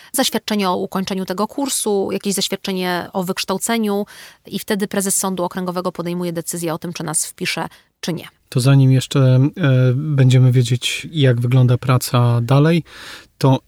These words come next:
Speaker 2: ile kosztuje i kogo kosztuje mediator?
Speaker 1: Zatem jeśli mediacja jest ze skierowania sądu, to są w ustawie o kosztach wskazane poszczególne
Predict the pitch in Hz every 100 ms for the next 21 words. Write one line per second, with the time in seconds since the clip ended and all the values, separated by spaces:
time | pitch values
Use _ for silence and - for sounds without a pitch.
0 | _ - 147 135 123 - - 131 - 131
1 | 123 120 101 - _ _ - 135 - 196
2 | 135 120 110 - - - 123 120 120 117
3 | 110 - - - _ - 196 214 226 220
4 | - 214 202 269 349 320 247 202 214 214
5 | - 226 208 196 240 277 190 - - _
6 | _ _ - - 220 185 165 170 202 302
7 | _ - _ _ 202 - 254 294 339 -
8 | _ _ _ _ _ _ - 220 - -
9 | 262 277 180 - 160 _ _ _ _ _
10 | 196 - 196 - - 196 285 - - -
11 | 220 196 208 190 180 190 294 - _ _
12 | _ 208 - - 208 220 269 269